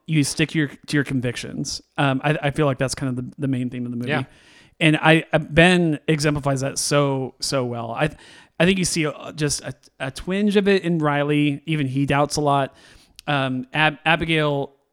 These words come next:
Speaker 1: is the opposite. At the beginning of the movie, she's Miss Doubter, but then becomes, you know, the kind of the faith, uh, based person towards the end.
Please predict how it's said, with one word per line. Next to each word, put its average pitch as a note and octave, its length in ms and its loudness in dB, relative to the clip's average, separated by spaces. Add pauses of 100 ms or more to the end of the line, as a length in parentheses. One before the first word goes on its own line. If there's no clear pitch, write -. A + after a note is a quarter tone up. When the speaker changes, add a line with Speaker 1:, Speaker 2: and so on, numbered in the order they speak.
(220)
Speaker 1:
is D3 200 -2
the D3 100 -2
opposite. D3 480 2
At B2+ 80 -6
the C3+ 60 -6
beginning D3 380 2
of B2+ 40 0
the C3+ 80 -2
movie, C3 220 0
she's B2+ 340 -6 (180)
Miss C#3+ 320 -2
Doubter, C3 520 -2 (340)
but D#3 160 0
then D#3 140 0
becomes, D3 840 -4
you E3+ 140 0
know, D#3 100 2
the D3+ 60 -2
kind D#3+ 160 -4
of D#3 40 -2
the D#3 80 -2
faith, D#3 460 -4 (340)
uh, C#3+ 280 0
based D3+ 260 -4
person D3+ 320 -2
towards D3+ 180 0
the D3 140 0
end. D3+ 220 -2